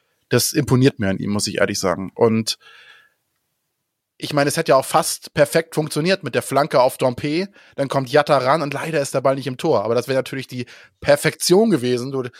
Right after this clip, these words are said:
machst die Flügelzange aus Dompe und Jatta, Dompe spielt rüber und Jatta haut ihn rein. Aber es hat leider, war es knapp daneben. Aber, äh, mir hat das insgesamt sehr gut gefallen und, äh,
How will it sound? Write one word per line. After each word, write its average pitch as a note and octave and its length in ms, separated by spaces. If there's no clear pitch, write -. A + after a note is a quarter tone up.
machst D3 260
die C3+ 80
Flügelzange D#3+ 640
aus C#3 140
Dompe D3+ 460
und C3 140
Jatta, F3 460
Dompe C#3+ 340
spielt D3 240
rüber D3 180
und C#3+ 100
Jatta C#3+ 360
haut C3+ 160
ihn C3+ 100
rein. C3+ 240
Aber G#2+ 120
es - 120
hat A#2+ 80
leider, C3+ 420
war B2+ 140
es C#3+ 100
knapp - 240
daneben. B2+ 400
Aber, B2 380
äh, A#2 260
mir B2 120
hat C#3 100
das D#3 100
insgesamt C#3 380
sehr C3+ 100
gut D3 140
gefallen B2 360
und, A#2 220
äh, A#2+ 280